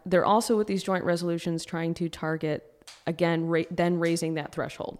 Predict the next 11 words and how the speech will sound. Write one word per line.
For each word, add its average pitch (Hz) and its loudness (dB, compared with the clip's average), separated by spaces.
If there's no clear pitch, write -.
So 170 0
not 175 4
that 180 0
sort 175 0
of 165 -4
fifty-one 165 -2
percent, 143 -8
but 165 -2
higher 151 -4
than 151 -8
that. - -8